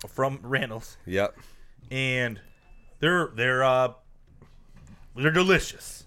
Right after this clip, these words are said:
Speaker 2: Our
Speaker 1: Well
Speaker 2: sponsor, Randall Farm. If you don't feel like cooking, go on down there. You can get a piece of lasagna for nineteen dollars for your firstborn child. <laughs> Uh, but it's got spinach and garlic in it and stuff, so.
Speaker 1: It's, uh, it's delicious.
Speaker 2: Go on down to Randall's Farm, get your nips.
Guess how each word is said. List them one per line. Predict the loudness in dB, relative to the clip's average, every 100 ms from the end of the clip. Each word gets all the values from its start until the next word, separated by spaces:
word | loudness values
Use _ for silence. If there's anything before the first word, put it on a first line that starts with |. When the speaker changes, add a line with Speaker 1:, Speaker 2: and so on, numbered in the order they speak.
| 2
Speaker 2:
Our | 2
Speaker 1:
Well |
Speaker 2:
sponsor, | 4 4 4 2
Randall | 4 4 4 2
Farm. | 4 4 4 2 -4
If | -4 2
you |
don't | 2 4
feel | 4
like | 4 2
cooking, | -2 -2 2
go | 4
on | 4 4
down | 2 2
there. | 2 2 0 -6 -8
You | -4
can | 2
get | 4
a | 2
piece | 0 -4 -4
of |
lasagna | -2 0 0 0
for | -2
nineteen | 0 0 0 -4 -4
dollars | -2 -2 -2
for | -4
your | -6
firstborn | -6 -4 -2 -2
child. | 2 2 2 0 -2
<laughs> | -12 -12 -14 -16 -16 -2
Uh, | 0 2 2
but | 2
it's | 0 2
got | 0
spinach | 0 -2 -2 -4
and | -8 -2
garlic | 2 4 2 -2
in | -4
it |
and | -4
stuff, | -4 -4 -2 -2
so. | -2 -4 -10 -14 -12
Speaker 1:
It's, | -6
uh, | -4 -4 -8 -12
it's | -10
delicious. | -8 -10 -12 -16 -16 -16 -16 -16 -14 -6
Speaker 2:
Go | 2
on | 2 4
down | 4 2
to | 2
Randall's | 2 2 0
Farm, | 0 0 0 0
get | -4 -2
your | 0
nips. | 2 2 -4 -14 -14